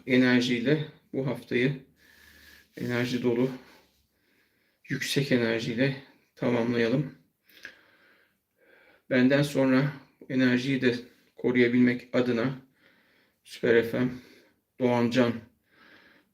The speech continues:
izleyebilirsiniz. Sabah enerjiniz daim olsun diyerek bu haftaya başladık. Bu haftanın ekipmanında da bu işte lazer ultra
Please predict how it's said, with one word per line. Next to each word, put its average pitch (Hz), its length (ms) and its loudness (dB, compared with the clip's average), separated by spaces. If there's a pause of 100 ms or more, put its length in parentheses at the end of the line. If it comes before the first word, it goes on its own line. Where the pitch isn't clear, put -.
izleyebilirsiniz. 123 1160 0 (1040)
Sabah 131 340 2
enerjiniz 123 640 0
daim 123 340 4
olsun 117 480 -6 (100)
diyerek 120 580 -2
bu 123 80 -2
haftaya 110 420 -2
başladık. 117 600 -4 (1200)
Bu 135 80 4
haftanın 127 380 2
ekipmanında 127 680 2
da 139 160 4 (720)
bu 127 100 -10
işte - 280 -8
lazer 127 360 4
ultra 127 580 -2